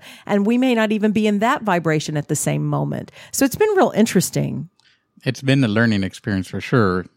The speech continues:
Speaker 2: It, I mean, because that's when you get really questioned, uh, you, what I, where I question myself too. It's like, "Okay, wh-, where am I at now? Or where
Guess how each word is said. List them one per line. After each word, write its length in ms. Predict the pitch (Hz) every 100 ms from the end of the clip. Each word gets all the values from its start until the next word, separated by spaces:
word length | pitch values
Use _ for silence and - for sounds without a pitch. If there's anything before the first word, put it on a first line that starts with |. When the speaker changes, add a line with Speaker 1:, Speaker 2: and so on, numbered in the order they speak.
| _
Speaker 2:
It, 220 | 117 104
I 60 | 107
mean, 340 | 110 107 92 - - _ _ -
because 680 | 123 - 143 127 110 - _ _ _ _ _ -
that's 520 | 151 147 151 139 -
when 180 | 160 139
you 120 | 123
get 260 | 117 120
really 240 | 123 127 120
questioned, 760 | - 180 180 - 104 101 101
uh, 140 | 110 120
you, 240 | - 120 120
what 180 | 123
I, 160 | 123 123
where 180 | 123 127
I 160 | 131
question 480 | 135 - 107 - 110
myself 560 | 101 120 117 - 95 95
too. 120 | 135
It's 220 | 104 95
like, 180 | 104 98
"Okay, 260 | 123 120 104
wh-, 280 | 113 110
where 280 | 101 113 117
am 120 | 107
I 140 | 107 107
at 220 | 107 101
now? 480 | 104 123 95 87 90
Or 340 | 98 101 104
where 400 | 95 110 110 104